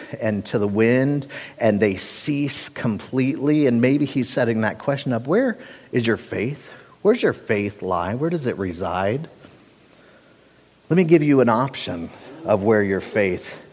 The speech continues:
can reside. And he speaks things into existence. He speaks peace, and he speaks calmness into this circumstance.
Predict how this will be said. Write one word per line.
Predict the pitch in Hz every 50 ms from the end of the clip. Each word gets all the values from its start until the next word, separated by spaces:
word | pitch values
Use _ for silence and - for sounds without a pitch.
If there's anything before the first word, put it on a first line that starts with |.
| -
can | - - 113 101 92
reside. | 92 92 90 85 90 90 90 87 85 80
And | 87 85 90 92
he | - - 113 101
speaks | 92 - - - - - - - - 196 196 147 107 - - - - - - - - - - - - _ _
things | - 139 123 107 92 95 98 92 90 85 - -
into | - 117 107 104 98 - - - 104 87
existence. | 85 85 82 82 82 82 107 120 120 - - - 92 85 78 - - - - - - _ _ - - - -
He | - - 131 123
speaks | 113 - - - - 151 151 131 - - - - - -
peace, | - - - - 131 127 113 95 92 - - - - - - - - - - -
and | 113 110
he | 113 104
speaks | - - - - 143 147 127 - - - - -
calmness | - - - - - 131 127 131 131 127 117 101 90 85 82 - - -
into | - 117 113 110 107 - - 92
this | 82 92 90 -
circumstance. | - - - 104 101 98 - 107 92 87 - - 104 87 82 85 80 - - - - - -